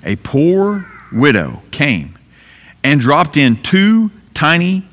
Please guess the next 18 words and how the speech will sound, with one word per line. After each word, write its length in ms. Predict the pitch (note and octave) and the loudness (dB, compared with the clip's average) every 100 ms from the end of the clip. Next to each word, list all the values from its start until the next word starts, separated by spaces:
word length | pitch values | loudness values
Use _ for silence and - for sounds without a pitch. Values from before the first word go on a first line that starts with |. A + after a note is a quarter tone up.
| - | -8
coins 420 | D#3 A2+ G2+ G2+ | -2 0 -2 -2
worth 260 | A2+ C#3 B2 | -2 -2 0
very 300 | A#2 C3+ C#3 | 2 2 2
little. 320 | F#3 - - _ _ _ _ _ _ _ _ _ _ _ _ _ _ _ _ - | 0 -2 -10 _ _ _ _ _ _ _ _ _ _ _ _ _ _ _ _ -14
Summoning 480 | - F#3+ A3+ A#3+ G#3+ | -4 0 2 2 2
his 260 | F#3+ F#3 | 2 0
disciples, 640 | F#3+ F#3+ A2+ G#2 - G#2+ - | -4 -2 0 -2 -2 -6 -2
he 100 | D#3 | -2
said 300 | - G3 D#3 | 0 0 2
to 80 | |
them, 220 | C3 G#2 - | 2 2 0
"Truly 420 | - A#3 B3+ A#3 | 0 0 2 0
I 160 | F3+ | 0
tell 240 | F3+ G3+ E3+ | 0 0 2
you, 160 | B2+ | 2
this 240 | A#2 F3+ - | 2 0 -2
poor 300 | - F#3+ G3 | -2 0 2
widow 500 | E3 C3 F#2 E2 | 2 2 0 -4